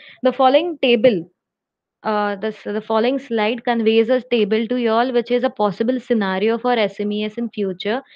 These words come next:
in India. Uh, so it was created by B H E L, that is bhel, and I I T Kharagpur. So please go through this table as it is quite big. It's, uh,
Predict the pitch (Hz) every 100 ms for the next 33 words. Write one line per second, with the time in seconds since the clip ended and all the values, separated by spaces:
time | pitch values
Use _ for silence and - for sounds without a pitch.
0 | - - - 262 220 185 226 320 _ _
1 | _ _ 220 214 214 208 208 - 254 247
2 | 262 269 - 233 226 214 254 247 247 247
3 | 240 214 - 196 185 226 214 214 226 214
4 | 254 302 226 196 208 196 202 220 277 -
5 | - 226 240 214 214 214 196 262 - 220
6 | 180 - 170 - _ _ _ _ _ _
7 | _ _ _ _ _ 294 269 320 302 277
8 | 247 247 262 269 277 - 233 226 254 240
9 | 240 240 233 - 233 220 180 208 247 226
10 | 208 202 _ _ _ _ _ _ 220 -
11 | - 208 202 202 196 185